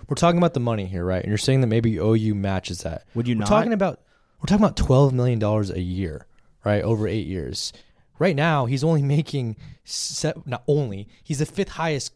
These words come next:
Speaker 1: paid coach in college football at seven point six million dollars, right? And this year he's set to make eight, uh, point oh five with his bonus, right?
Speaker 2: Yeah.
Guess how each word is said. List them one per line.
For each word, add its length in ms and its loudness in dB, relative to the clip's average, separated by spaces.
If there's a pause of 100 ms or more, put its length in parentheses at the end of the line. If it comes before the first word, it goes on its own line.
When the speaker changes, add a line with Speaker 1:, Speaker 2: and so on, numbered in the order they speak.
(140)
Speaker 1:
paid 380 -2 (100)
coach 340 2
in 60 -10
college 240 2
football 340 4
at 200 -2
seven 340 0
point 320 -2
six 340 -2
million 300 2
dollars, 380 2
right? 280 2 (300)
And 100 2
this 220 4
year 80 6
he's 160 6
set 220 2
to 100 0
make 320 0 (680)
eight, 320 4 (280)
uh, 260 4
point 320 2
oh 120 4
five 540 0
with 260 -6
his 140 -2
bonus, 500 0
right? 180 2
Speaker 2:
Yeah. 200 0